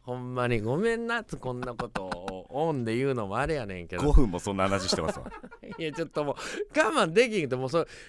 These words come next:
Speaker 1: 言うつもりなかった、喫煙所のことは。でも、
Speaker 2: はい。
Speaker 1: 直前で、<laughs> え、なんか一言、あれ、声言った方がいいですかねって。じゃあ、もう、いや、いや、いいんちゃうって言ってから、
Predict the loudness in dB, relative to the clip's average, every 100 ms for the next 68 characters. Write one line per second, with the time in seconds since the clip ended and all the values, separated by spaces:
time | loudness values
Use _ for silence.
0 | 6 12 12 12 8 8 8 6 4 2
1 | -2 -6 -4 -2 0 -2 -4 -6 -4 -6
2 | -8 -8 -8 -4 -4 0 0 2 2 2
3 | 2 2 -2 -18 -20 -20 -20 -20 -20 -20
4 | -20 -20 -20 _ -20 6 10 10 10 4
5 | 4 -6 -20 -18 -18 -18 -20 -20 _ _
6 | _ _ -12 -10 -10 -10 -8 -4 2 4
7 | 4 0 -4 -6 -4 -4 -2 2 2 2
8 | 2 2 2 0 0 4 4 4 -6 -6
9 | -6 -6 -10 -12 -14 -20 -20 -16 -16 -16
10 | -20 -18 -10 -8 -6 -6 -6 -6 -6 -8
11 | -10 -16 -14 -10 -10 -12 -18 _ -6 -6
12 | -8 -6 -6 -6 -6 -4 -4 -6 -12 -2
13 | -2 -2 -2 -2 -2 -6